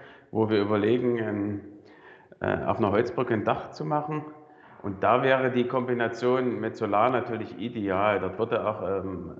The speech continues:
vom, vom Lichteinstrahlwinkel, ähm, die ausreichende Fläche da sein und man würde das Thema Beleuchtung, was man dann ja, äh, wesentlich mehr braucht, weil man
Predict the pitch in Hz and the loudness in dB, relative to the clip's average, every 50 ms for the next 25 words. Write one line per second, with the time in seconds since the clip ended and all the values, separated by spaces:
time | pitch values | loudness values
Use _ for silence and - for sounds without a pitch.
0 | 82 87 - 120 107 - 67 - - 76 73 - - - 113 107 104 113 123 - | -14 -8 -6 -4 -4 -4 -4 -6 -6 -8 -10 -10 -6 -2 0 0 2 2 2 2
1 | 123 123 123 123 120 - - 110 110 110 110 113 117 120 123 120 123 117 120 117 | 2 2 4 4 2 2 2 2 4 4 4 4 4 2 2 4 4 4 4 2
2 | - - - - - - - - - 101 104 107 107 107 104 - - - - - | 0 -4 -10 -14 -16 -18 -12 -6 -4 -2 -2 -2 -2 -4 -6 -8 -10 -14 -20 -20
3 | - - - - - - - _ _ _ - - - - 104 117 113 - 104 110 | -20 -20 -20 -20 -20 -20 -20 _ _ _ 2 4 6 6 6 6 4 4 4 2
4 | 110 113 110 98 - 117 131 147 151 135 123 - 120 123 123 120 120 113 117 120 | 2 2 0 -2 -2 -2 -2 -2 -2 -2 0 0 0 0 2 2 2 2 2 2
5 | 117 113 107 101 104 101 101 104 104 107 107 113 107 101 101 98 98 101 - - | 0 -2 -2 -4 -4 -6 -6 -6 -4 -4 -2 -2 -2 -2 -2 -4 -6 -8 -10 -12
6 | 104 92 - - 104 104 107 101 95 - 98 98 101 113 127 123 - 127 117 113 | -12 -8 -6 -4 -2 0 0 0 0 0 2 2 4 4 2 2 0 0 0 0
7 | 110 110 - 107 101 - 104 107 107 107 104 101 98 - - - 95 95 95 98 | 0 -2 -2 -4 -2 -2 -2 -2 0 0 0 -2 -2 -4 -2 -2 0 0 0 0
8 | 101 98 92 95 98 110 110 110 113 107 98 90 - 104 101 110 127 127 123 123 | -2 -4 -6 -2 0 2 2 2 0 -2 -2 0 0 2 4 4 2 2 2 2
9 | 123 117 - 113 104 101 101 | 2 2 0 -2 -2 -2 -2